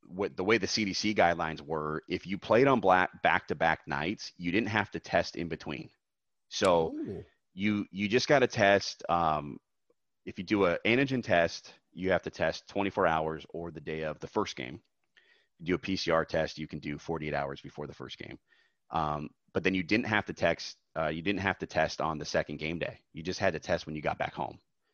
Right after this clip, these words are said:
Speaker 1: And so, um,
Speaker 2: That
Speaker 1: I
Speaker 2: makes a
Speaker 1: think
Speaker 2: lot of sense.
Speaker 1: So again, in the, in the guise of, "Let's just, how do we play the most games possible?" I think what the wac understood early was, well, the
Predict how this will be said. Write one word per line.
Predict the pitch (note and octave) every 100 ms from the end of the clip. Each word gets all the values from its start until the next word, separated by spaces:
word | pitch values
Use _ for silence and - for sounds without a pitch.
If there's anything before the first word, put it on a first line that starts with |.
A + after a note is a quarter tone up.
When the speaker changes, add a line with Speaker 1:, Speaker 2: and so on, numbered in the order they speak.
| _ _ _ _
Speaker 1:
And | F#2 E2+
so, | F#2+ F2+ E2+ E2+ -
um, | E2 D#2+ D2+ C#2 C2+ _ _ _
Speaker 2:
That | F#2+
Speaker 1:
I |
Speaker 2:
makes | G2+ -
a |
Speaker 1:
think | G#2
Speaker 2:
lot | F2+ F2+
of |
sense. | - B2 A2 - _ _ _
Speaker 1:
So | G#2
again, | F2 D#2+ A2 G#2 F#2 -
in | F#2+ F2+
the, | E2+ E2 D#2+ - -
in | F2
the | D#2+
guise | D2+ D#2+ E2+ F2 D#2
of, | D#2 D2
"Let's | F2 -
just, | D#2+ - _
how | - G#2
do |
we | F#2
play | - F2
the | D#2+
most | D#2+ D2+
games | D2 C#2
possible?" | - F2+ G#2 - D#2+
I | D2+
think | E2+ D#2+ - _ _ _ _
what | - -
the |
wac | C#2 D2+ F#2+ G#2+ -
understood | E2+ D#2+ - D#2 -
early | G2 B2 G2
was, | D#2+ D#2+ D#2
well, | D#2+ D#2 D2+ - _ _ _ _ _
the | E2 F#2